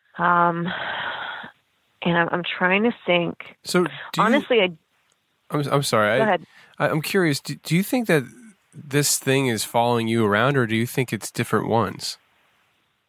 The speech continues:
Speaker 1: Oh, I think it's different ones. I don't, I don't see how. Actually, I don't know. You know, uh, in, being that it was in the same town, maybe. Being that it was in the same town, it could have been just, like, a clan of these creatures,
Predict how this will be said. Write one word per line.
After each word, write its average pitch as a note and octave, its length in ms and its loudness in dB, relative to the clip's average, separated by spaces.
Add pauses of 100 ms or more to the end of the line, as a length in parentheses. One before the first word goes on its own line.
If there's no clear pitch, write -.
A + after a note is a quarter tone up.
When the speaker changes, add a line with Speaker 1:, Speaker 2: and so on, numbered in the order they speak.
(240)
Speaker 1:
Oh, A3 100 4
I B3 80 4
think C#4+ 160 2
it's - 100 -6
different D#3+ 300 -2
ones. D#3 240 0
I E3 80 4
don't, G3+ 140 4
I F3 80 4
don't A#3 200 -2
see F#3 140 -2
how. E3+ 500 2 (640)
Actually, F#4+ 280 2
I F#4 40 4
don't F#4 160 2
know. C#4 300 2
You G#3+ 160 -4
know, A#3+ 180 4
uh, - 200 -2 (100)
in, A3 240 -6
being E4 420 -2
that C#4 120 2
it B3 80 4
was A#3 160 0
in A3 120 -2
the G3+ 160 -4
same G#3+ 280 0
town, F#3 600 2 (560)
maybe. A#3+ 440 2 (1200)
Being A#3 200 2
that A#3+ 120 2
it A#3 60 4
was A3 120 -2
in A#3 100 -4
the A3 140 0
same G#3 160 0
town, G3+ 220 2
it F#3 80 0
could G3+ 140 -6
have F3+ 100 -6
been E3+ 240 2
just, - 160 -12
like, E3 120 -4
a - 60 -8
clan D3+ 360 -2
of F3+ 80 0
these G#3+ 220 -2
creatures, C#4 560 0